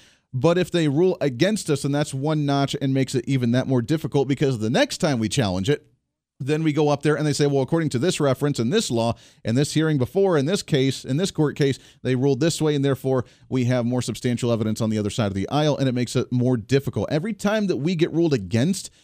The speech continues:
is another notch that we have to fight later on because it makes it that much more difficult because, well, by golly, they interpreted the rule that way that time and they made that decision. Therefore,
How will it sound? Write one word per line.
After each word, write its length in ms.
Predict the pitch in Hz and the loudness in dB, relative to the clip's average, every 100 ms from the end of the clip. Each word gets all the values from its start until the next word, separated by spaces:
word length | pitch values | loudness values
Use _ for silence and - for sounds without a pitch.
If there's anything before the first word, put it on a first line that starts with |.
| _ | _
is 100 | 120 | -2
another 280 | 120 143 143 | 2 2 2
notch 380 | 127 131 135 - | 2 0 -2 -2
that 100 | 113 | -2
we 80 | 131 | 0
have 100 | 120 | 0
to 100 | 113 | -2
fight 300 | - 123 - | 0 0 2
later 240 | 123 120 | 0 0
on 80 | 127 | 0
because 240 | 110 120 | 0 -2
it 80 | 110 | -2
makes 180 | 123 - | -2 -2
it 200 | 120 98 | -4 -2
that 260 | 117 120 - | 0 0 -2
much 340 | 120 113 - | -2 -2 -2
more 320 | 107 104 95 - _ _ | 0 0 0 -4 _ _
difficult 460 | 117 143 117 120 104 | 0 2 2 -2 -2
because, 260 | 107 113 92 | 0 0 -2
well, 140 | 104 | -4
by 220 | 101 143 | -4 -4
golly, 340 | 147 185 190 156 | -4 -2 0 0
they 220 | 143 165 | -2 -2
interpreted 480 | 143 165 156 147 123 | -2 -4 -2 -2 -2
the 80 | |
rule 180 | 123 156 | -2 -2
that 260 | 135 156 131 | 0 -2 0
way 140 | 156 | 0
that 260 | 147 190 - | 0 0 -2
time 260 | 151 143 | -2 0
and 60 | 135 | 0
they 120 | 143 | 0
made 160 | 156 156 | 0 -2
that 120 | 143 | -4
decision. 440 | 127 196 175 143 | 0 0 2 0
Therefore, 800 | 131 165 - 285 311 233 165 160 | 2 0 0 2 4 4 4 2